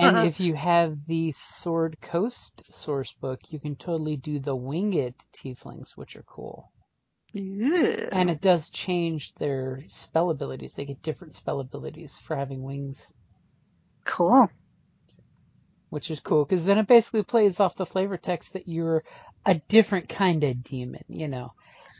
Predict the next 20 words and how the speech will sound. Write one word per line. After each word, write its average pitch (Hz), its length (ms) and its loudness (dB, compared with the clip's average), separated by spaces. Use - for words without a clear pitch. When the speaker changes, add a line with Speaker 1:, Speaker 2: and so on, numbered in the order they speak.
Speaker 1:
I 180 120 4
mean, 175 200 6
I 175 120 10
know 208 320 10
in 190 300 2
the, 165 360 2
the 170 140 -2
Sword 175 560 0
Coast, - 580 -2
uh, 156 160 0
source 160 340 -4
book, 147 220 -8
they 151 120 -4
totally 190 540 2
did 143 300 -2
that 147 160 2
whole, 143 360 -4
you 165 140 -2
could 170 140 2
have, 160 420 4